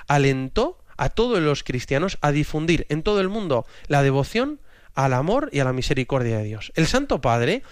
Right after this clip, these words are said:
ha vuelto a recordar a toda la humanidad la, esta necesidad de que descubramos el rostro misericordioso de Dios. Y dijo, "Estoy convencido de que toda la Iglesia podrá encontrar en este jubileo de la misericordia del año dos mil dieciséis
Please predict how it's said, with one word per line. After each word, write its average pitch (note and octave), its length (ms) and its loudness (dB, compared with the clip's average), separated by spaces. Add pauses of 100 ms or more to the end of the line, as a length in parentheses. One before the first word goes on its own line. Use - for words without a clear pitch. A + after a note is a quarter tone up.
(180)
ha E3 80 4
vuelto A3+ 320 2
a F3 40 2
recordar C#3+ 420 2
a B2+ 80 4
toda F#3+ 180 0
la G3 80 2
humanidad D3+ 500 0
la, D3 300 2
esta G3+ 240 0
necesidad G3 560 -2 (460)
de D3 200 0
que C#3+ 360 2
descubramos D3 840 2
el C3+ 120 0
rostro D3+ 420 0
misericordioso B2+ 800 -2
de A#2 100 0
Dios. A#2 400 -4 (300)
Y F3 120 4
dijo, C#3 420 0 (400)
"Estoy G#3+ 300 2
convencido D#3+ 560 2
de B2+ 100 0
que C#3 140 0
toda G#3+ 320 0
la F3 80 2
Iglesia C3 500 0
podrá D#3 380 2 (140)
encontrar C3 760 -2 (240)
en D3 100 2
este E3 220 2
jubileo B2 560 0
de G3+ 80 0
la C3 80 2
misericordia B2+ 600 0
del C#3+ 80 2
año C3 180 0
dos B2 100 -2
mil B2 140 -2
dieciséis B2 580 -2